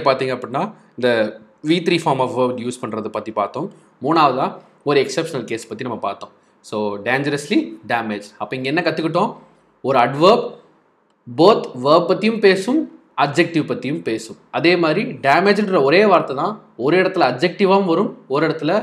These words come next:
வெர்பாவும் வரும். யார் பண்ணாங்கன்னே தெரியாதப்ப அட்ஜெக்டிவா மாறிடுது, பண்ண ஆள் கிடைக்கிறப்போ அது வெர்பா மாறிடுது. So இந்த மாதிரி நிறைய interesting concept கத்துக்கணும் அப்படின்னா மறக்காம நம்ம YouTube சேனலை வந்து subscribe பண்ணிக்கங்க, Telegram சேனலை join பண்ணிக்கங்க, Instagram சேனலை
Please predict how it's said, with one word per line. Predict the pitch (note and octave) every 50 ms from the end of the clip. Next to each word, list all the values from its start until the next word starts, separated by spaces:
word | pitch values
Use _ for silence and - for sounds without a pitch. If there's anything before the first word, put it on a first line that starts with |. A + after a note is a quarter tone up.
| - - - A2 G#2+ A#2+
வெர்பாவும் | C3+ D3 D3+ - D3 C#3+ D3+ D3+ C#3+ A2 G#2+
வரும். | G#2 G2+ - - _ _ _ _ _ _ _ _ _ _ _ -
யார் | B2 C3 C#3+ F3 G#3 G#3+ G#3 G3+
பண்ணாங்கன்னே | F#3 F#3+ F#3+ F#3+ F#3+ G3+ G3+ G3 F3
தெரியாதப்ப | F3 E3+ D#3+ D#3 - C3
அட்ஜெக்டிவா | C3+ C3+ F3 F3 E3 F#3 F3+ F3 D#3 D3+
மாறிடுது, | C#3+ C3+ C3 B2 A#2+ B2 B2+ B2+ B2+ B2+ - _ _ _ - D#3+
பண்ண | E3 F#3+ A3 A3 F#3+ D3 D3+
ஆள் | F3 F#3 F3 E3
கிடைக்கிறப்போ | D3 C#3 B2 B2 A#2 - B2+ B2 B2+ - -
அது | C3+ E3 D#3+ A2+
வெர்பா | G#2+ A2 A2 A2 A2+ A2 G2+ G2
மாறிடுது. | G2 G2 G2 G2+ _ _ _ _ _ _
So | - A2+
இந்த | A2+ B2
மாதிரி | D3 D#3 D3 B2+
நிறைய | B2 B2+ E3+ G#3 F#3
interesting | E3 D#3+ - - E3+ D3 C3
concept | C3+ C3 - - -
கத்துக்கணும் | B2+ G#2+ - C3 C3 C3 A#2+
அப்படின்னா | G#2 G#2+ A2 D3 F3+ F#3 - - - - _ - - A#2+
மறக்காம | C3+ D#3+ E3 E3 F3+ F3 E3+
நம்ம | D#3 D3+ D3
YouTube | D#3+ D#3+ E3 E3+ D#3+
சேனலை | - C#3+ C3+
வந்து | C3 B2+ B2+ C3
subscribe | B2+ - - F3+ F3 F3
பண்ணிக்கங்க, | E3 E3 D#3 - F3+ G3 G#3 G3+ - - - _ _ -
Telegram | C#3 C#3+ D3 D3+ D3 -
சேனலை | D#3 D3 C#3 B2+
join | C#3+ D3 E3+ F3+
பண்ணிக்கங்க, | E3+ E3+ E3+ F3 F3+ F#3 G3+ G#3 G#3 - - _ - -
Instagram | D3+ D#3 D#3 F3 D3+ C#3 C3+
சேனலை | C#3 C3 B2+